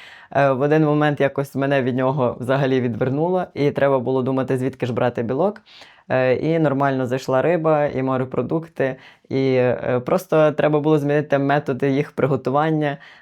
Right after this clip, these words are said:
додавати трішки спецій, е, і аерогриль зарішав <laughs> дуже сильно, тому що він дає таку скоринку зверху прикольну, і воно набагато смачніше. Так що все можливо,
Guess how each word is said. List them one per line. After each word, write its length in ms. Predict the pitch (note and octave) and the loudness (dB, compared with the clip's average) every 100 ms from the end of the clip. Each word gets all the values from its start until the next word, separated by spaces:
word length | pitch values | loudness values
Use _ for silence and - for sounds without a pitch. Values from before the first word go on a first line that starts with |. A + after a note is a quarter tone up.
| - | -6
додавати 500 | B2+ C3 D3 C#3+ C3+ | -4 0 0 0 -4
трішки 380 | C3 C#3+ - | -6 -8 -6
спецій, 840 | C3+ - C#3+ D3+ D#3 - C#3+ C3 - | -8 -2 2 2 0 -4 -2 -2 -4
е, 400 | A#2+ B2 B2 B2 - | -2 0 2 2 2
і 120 | C3+ | 2
аерогриль 720 | - C3 C3+ B2 D3+ D#3 F3 | 2 2 2 0 0 0 0
зарішав 480 | D#3+ E3 D#3+ D#3 D3+ | 0 -2 0 0 2
<laughs> 0 | |
дуже 160 | E3 | 0
сильно, 540 | - - D#3+ E3 D3+ D#3 - - | -4 -2 2 2 0 -6 -10 -16
тому 200 | - C#3 | -8 -4
що 140 | D3+ D3 | -2 -2
він 180 | C#3+ C3+ | -2 0
дає 140 | C#3+ | -2
таку 200 | - C#3+ | -2 -8
скоринку 540 | - C3+ C#3 C#3+ C3 | -4 -2 0 -2 -2
зверху 420 | C3 C3 C#3 - B2 | -2 0 -2 -4 -8
прикольну, 580 | C#3 - C3 B2+ B2+ C3+ | -8 -2 -2 -2 -6 -6
і 100 | C3 | -4
воно 160 | C3 C3+ | -2 0
набагато 440 | B2+ A#2 B2 B2 | -2 -2 -4 -4
смачніше. 640 | - A#2+ - A2+ G#2+ - - _ - - - - - - - - - _ _ | -8 -8 -6 -8 -8 -12 -16 _ -20 -20 -20 -20 -20 -20 -20 -20 -20 _ _
Так 260 | D#3 E3+ - | 0 0 0
що 200 | F#3+ E3 | -2 0
все 440 | D#3+ F#3+ G#3 G3+ | 2 2 2 0
можливо, 720 | D3 D3+ D3 C#3+ C#3+ C#3+ F3+ | 0 -2 0 2 2 2 0